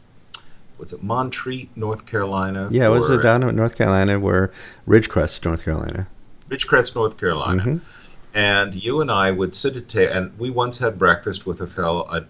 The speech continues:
Speaker 1: an R E C bishop named Sam Siemens.
Speaker 2: Mm-hmm.
Speaker 1: And Sam just had an audience of two, and he went off on, you know,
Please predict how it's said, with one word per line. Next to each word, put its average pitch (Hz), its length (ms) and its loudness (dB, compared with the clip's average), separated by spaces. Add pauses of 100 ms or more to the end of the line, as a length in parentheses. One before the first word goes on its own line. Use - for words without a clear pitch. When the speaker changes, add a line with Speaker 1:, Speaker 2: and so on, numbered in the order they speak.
Speaker 1:
an 85 200 -10
R 120 200 0
E 113 100 -6
C 101 220 -4
bishop - 440 -6
named 80 220 -8
Sam 78 380 -8
Siemens. 170 580 -6
Speaker 2:
Mm-hmm. 104 200 -2 (520)
Speaker 1:
And 98 240 -2
Sam 110 720 -4 (640)
just 104 640 0 (840)
had 92 280 -2
an 82 100 0
audience 104 560 0
of - 200 -8
two, 71 500 -8
and 87 160 -6
he 95 160 -4
went 87 320 -6
off 160 360 -4 (100)
on, 85 440 -10 (380)
you 85 100 -8
know, 71 260 -10